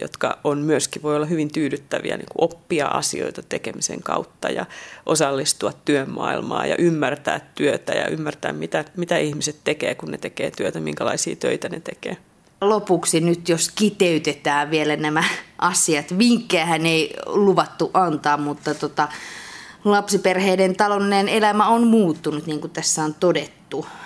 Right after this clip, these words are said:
Speaker 2: Ja sit tänä päivänä puhutaan paljon nuorten syrjäytymisestä, maksuvaikeuksista,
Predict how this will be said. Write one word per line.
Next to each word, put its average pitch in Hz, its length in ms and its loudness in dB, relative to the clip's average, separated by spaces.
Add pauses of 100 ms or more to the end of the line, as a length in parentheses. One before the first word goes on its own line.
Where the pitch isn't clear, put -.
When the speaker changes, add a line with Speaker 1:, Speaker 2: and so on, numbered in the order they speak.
Speaker 2:
Ja 151 460 0
sit - 320 -2
tänä 170 220 2
päivänä 165 340 2
puhutaan 165 480 -2
paljon 165 300 0
nuorten 165 360 0
syrjäytymisestä, 160 1200 0
maksuvaikeuksista, 156 1800 0